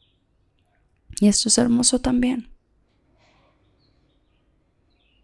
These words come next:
Así que, aun cuando nuestra mente apegada quisiera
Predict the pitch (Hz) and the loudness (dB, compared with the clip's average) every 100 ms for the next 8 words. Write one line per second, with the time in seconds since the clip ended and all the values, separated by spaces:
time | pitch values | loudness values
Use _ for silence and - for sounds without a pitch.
0 | _ _ _ _ _ _ - - - - | _ _ _ _ _ _ -20 -20 -18 -16
1 | - - 214 196 214 - 220 240 262 262 | -16 -16 -8 2 2 2 -2 -2 -4 -8
2 | - - - - _ - 190 190 208 226 | -18 -20 -20 -20 _ -6 -2 0 -2 -4
3 | 233 - 196 185 180 - - - 180 175 | -8 -4 -2 -2 -6 -12 -8 -4 -4 0
4 | 185 185 180 185 180 196 - - - - | 2 2 2 0 0 -2 -4 -16 -20 -14
5 | - 185 180 185 180 190 185 190 - _ | -4 -4 0 2 2 2 0 -4 -10 _
6 | _ _ _ _ _ _ _ - - - | _ _ _ _ _ _ _ -8 -6 -4
7 | - - - 185 - 175 - | -2 -2 0 0 0 -4 -10